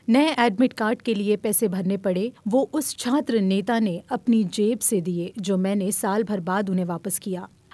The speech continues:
एडमिशन के बाद मेरे पास मेस बिल देने को पैसा नहीं था।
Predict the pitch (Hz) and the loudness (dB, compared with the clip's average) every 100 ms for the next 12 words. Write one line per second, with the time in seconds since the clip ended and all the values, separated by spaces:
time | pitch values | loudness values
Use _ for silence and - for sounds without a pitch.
0 | - 247 262 277 311 269 208 208 214 196 | 0 4 4 4 2 2 2 0 0 0
1 | 190 190 196 214 226 208 190 240 202 185 | 0 -2 -2 -2 0 0 2 0 0 0
2 | 202 190 185 208 208 196 190 185 175 175 | 0 0 -2 -2 -2 -2 -2 -2 -2 -2
3 | 208 202 180 | -2 -4 -8